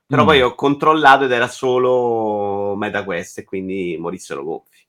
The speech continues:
Speaker 2: Ok, perché tu non ce l'hai.
Speaker 1: Non c'ho
Speaker 2: Non c'hai il
Speaker 1: MetaQuest.
Speaker 2: Quest, ok. Ma che hai per giocare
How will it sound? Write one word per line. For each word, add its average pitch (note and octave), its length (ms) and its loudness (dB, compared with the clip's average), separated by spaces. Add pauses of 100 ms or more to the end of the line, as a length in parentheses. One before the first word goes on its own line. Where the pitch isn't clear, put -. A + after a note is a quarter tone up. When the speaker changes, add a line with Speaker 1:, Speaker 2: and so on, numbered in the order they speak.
(140)
Speaker 2:
Ok, G2+ 400 -6
perché G#2 200 -8
tu A#2 120 -4
non A2 160 0
ce G#2 160 -2
l'hai. E2 360 -8 (920)
Speaker 1:
Non G#2 180 -6
c'ho A#1+ 560 -10 (100)
Speaker 2:
Non A2+ 160 -2
c'hai A2 220 -2
il F#2 60 -6
Speaker 1:
MetaQuest. - 20 -12
Speaker 2:
Quest, - 500 -12 (120)
ok. F2+ 480 -14 (100)
Ma A#2+ 120 -4
che F#3 140 -2
hai A#2 180 0
per G#2 220 -2
giocare G#2 320 -2